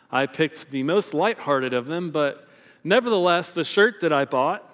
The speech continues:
was a navy blue shirt with all white letters that said, "Abortion is mean." And I decided to wear it to school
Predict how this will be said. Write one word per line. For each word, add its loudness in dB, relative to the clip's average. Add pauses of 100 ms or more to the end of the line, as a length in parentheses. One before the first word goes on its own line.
(360)
was 0
a 0
navy 2
blue 2
shirt -4
with -4 (140)
all -2
white -4
letters -2
that -14
said, -6
"Abortion -8
is -12 (420)
mean." -14 (3250)
And 2 (2000)
I 0
decided 2
to 0
wear 4
it -2
to -12
school -2